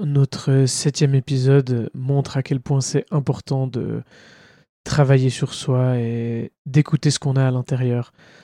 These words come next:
Cet épisode, je l'ai enregistré avec Samuel, un bon ami à moi, qui, euh, a vécu, euh, toute une période, euh, très difficile dans le rapport qu'il a avec son corps, notamment pendant l'adolescence et puis, euh,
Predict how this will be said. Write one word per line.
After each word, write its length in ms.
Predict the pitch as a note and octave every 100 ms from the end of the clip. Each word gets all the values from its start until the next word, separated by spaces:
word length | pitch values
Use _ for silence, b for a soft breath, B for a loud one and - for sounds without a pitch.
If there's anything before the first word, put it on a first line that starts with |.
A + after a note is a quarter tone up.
| -
Cet 180 | D3+
épisode, 300 | D3+ D#3+ G3
je 100 | D3+
l'ai 60 | C#3+
enregistré 600 | C#3 C3+ D3 - F#3+ F#3
avec 240 | D3 C3 -
Samuel, 560 | F#3 D3+ B2+ B2+ E3 B B B B B _ _
un 500 | C3 B2 A#2+ A2+ A2
bon 240 | A#2 D#3 D#3
ami 220 | C#3 C#3
à 80 | A#2+
moi, 260 | A#2 B2 C#3 b b b _ _ -
qui, 420 | - C#3+ C#3+ C#3
euh, 320 | B2 A#2 A#2+ - _ -
a 360 | C#3 C#3 B2+
vécu, 540 | B2+ C3+ - - D3 D3+
euh, 260 | B2+ B2 B2
toute 220 | - E3 -
une 160 | C3
période, 560 | - C3 C3 C#3 C#3 B2+
euh, 480 | A#2+ A#2 A#2 A#2+ - _ _ _ _ _ _
très 220 | - - F3+
difficile 460 | D3 C#3+ - E3+
dans 420 | C3+ B2 B2 A#2+
le 100 | A#2+
rapport 400 | B2 C3+ D3+ F3
qu'il 200 | - C#3
a 80 | C3+
avec 320 | - C3 C3
son 160 | - B2+
corps, 400 | - C#3 B2+ - B B B
notamment 480 | C#3 B2 B2+ C3 C3
pendant 260 | - C3 C3
l'adolescence 760 | B2 B2+ B2 - C#3 C#3+ -
et 40 | B2+
puis, 300 | - B2+
euh, 100 | A#2